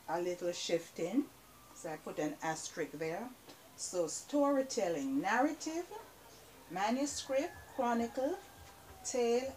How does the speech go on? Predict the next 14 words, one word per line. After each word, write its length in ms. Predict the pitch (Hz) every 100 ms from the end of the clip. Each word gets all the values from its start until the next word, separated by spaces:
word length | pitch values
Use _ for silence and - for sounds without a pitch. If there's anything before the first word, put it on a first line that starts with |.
| -
anecdote. 880 | 170 180 175 - 160 143 123 117 - - - - - -
So 260 | - 208 -
if 260 | 233 233
you 160 | 240 226
are 160 | 214 - -
asked 800 | 220 226 277 285 - - - 254
to 80 |
give 440 | 208 214 202 208 233 233 - - - - -
a 80 | 156
different 520 | 160 226 - 240 -
name 360 | 208 208 214 233
of 180 | 185
a 80 | 185
story, 720 | - - - 220 170 139 120